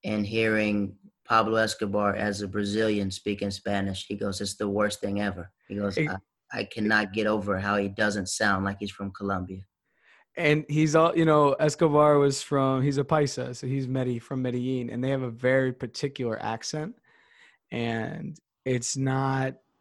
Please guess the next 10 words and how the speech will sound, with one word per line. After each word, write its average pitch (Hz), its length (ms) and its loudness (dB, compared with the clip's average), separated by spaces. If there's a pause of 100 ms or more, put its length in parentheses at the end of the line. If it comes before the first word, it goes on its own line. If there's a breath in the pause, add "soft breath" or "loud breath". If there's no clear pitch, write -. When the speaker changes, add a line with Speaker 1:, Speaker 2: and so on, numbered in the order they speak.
(340)
Speaker 2:
it's 139 240 -2
easy 196 300 2
to 175 160 6
intimidate, 170 800 0
like, 120 260 0
very 135 400 4
difficult 135 540 -2
to 123 60 -10
perfectly 117 380 -4
replicate. 107 600 -4